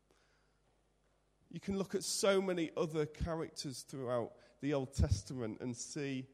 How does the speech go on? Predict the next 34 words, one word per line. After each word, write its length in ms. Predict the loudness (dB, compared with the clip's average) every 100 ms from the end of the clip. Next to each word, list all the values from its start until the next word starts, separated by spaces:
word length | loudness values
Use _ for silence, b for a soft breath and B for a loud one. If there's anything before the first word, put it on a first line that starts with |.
| _ _ _ _ _ _ _ _ _
well, 220 | -4 -4 -2
Jonah, 400 | 0 2 4 2
we're 100 | 2
gonna 100 | 0
be 60 |
talking 360 | -2 -2 -4 -2
about 240 | -2 -2
Jonah 300 | -2 -2 -2
in 100 | -4
a 40 | -6
few 240 | -6 -6
weeks' 220 | -6 -8
time. 360 | -10 -6 -6 -6 -12 _ _ _ -12
We're 100 | -12
doing 220 | -8 -8
a 40 |
three-week 440 | -8 -6 -6 -6 -8
series 320 | -8 -8 -8
on 120 | -10
Jonah. 400 | -8 -6 -6 -8 -10 b b b b 2
Jonah 320 | 6 8 6
went. 600 | 4 4 4 0 -8 -10 -12 -20 _ _ _ _ _
Jesus 420 | 0 2 2 -4
went. 520 | -2 -2 -2 -10 -18 -20 _ B B B
There 80 | -2
were 80 | 2
so 140 | 4
many 120 | 2
pictures 480 | 0 -4 -4 -6 -8
of 100 | -6
Jesus, 380 | -6 -6 -6 -6
and 100 | -6
I 40 |
thought, 360 | -6 -2 -2